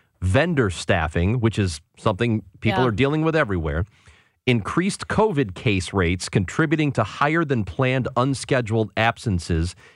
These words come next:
Speaker 1: in some work groups are resulting in an operation that isn't consistently up to the standards Delta has set for the industry in recent years."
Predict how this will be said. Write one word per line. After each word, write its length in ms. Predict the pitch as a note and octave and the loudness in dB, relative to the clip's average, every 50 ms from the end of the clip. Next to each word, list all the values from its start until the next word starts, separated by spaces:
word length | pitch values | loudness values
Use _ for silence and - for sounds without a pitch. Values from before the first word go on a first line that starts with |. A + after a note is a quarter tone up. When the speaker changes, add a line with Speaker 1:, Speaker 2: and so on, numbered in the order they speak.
| _ _ - | _ _ -2
Speaker 1:
in 160 | G#2+ F#2+ E2+ | 0 0 0
some 400 | D#2 - - D3+ C#3+ C#3+ C3+ G#2+ | -2 0 2 2 2 2 2 2
work 220 | A2+ B2+ B2 - | 2 0 0 -2
groups 380 | - G#2 G2 F#2+ - - - - _ _ _ _ _ - | -2 -2 -2 0 -2 -4 -10 -14 _ _ _ _ _ 0
are 100 | G#2+ G#2+ | 0 2
resulting 500 | G#2+ G#2+ F#2+ G2 C3+ D3 C#3+ - E3 D#3 | 2 2 2 4 2 2 2 0 0 0
in 80 | D3 | 2
an 100 | C3+ A#2 | 2 2
operation 560 | A2+ A#2 B2 - A#2 A2+ A2+ A#2 A#2 - B2+ A2+ | 2 0 0 0 0 0 0 0 2 0 2 2
that 140 | G#2 G#2+ - | 0 0 2
isn't 260 | B2 B2+ A2 D#3+ D#3+ | 0 0 2 0 -2
consistently 680 | - - C#3 G#2 - - - D#3+ - - E3 C#3 C3 C3 | -2 -2 -4 -4 -4 -2 -2 -2 -2 0 -2 0 0 0
up 120 | C3 C#3 - | 0 0 -2
to 80 | - | -4
the 100 | - G2 | -4 -4
standards 560 | F#2 - - A#2 A2+ A#2 A2+ A2 A2+ G#2 E2 D#2 | -4 -4 -2 0 0 2 2 0 0 -2 -2 -2
Delta 400 | D2+ A2 G#2 A2 - A#2+ G#2+ F#2 | 0 0 0 0 0 0 0 0
has 160 | G2+ F#2+ - | 0 0 -2
set 260 | - - G2+ F#2+ - | 0 0 0 0 0
for 100 | - F#2 | -2 0
the 140 | E2 F2+ F2 | 2 2 2
industry 420 | F2 F2 E2+ E2 - - F#2 F2 | 2 2 0 -2 0 0 0 0
in 80 | E2 D#2+ | 2 0
recent 300 | D#2+ D#2 D2+ - D2+ D2+ | 0 -2 -2 -2 -2 -2
years." 160 | C#2+ C#2 - | -2 -4 -6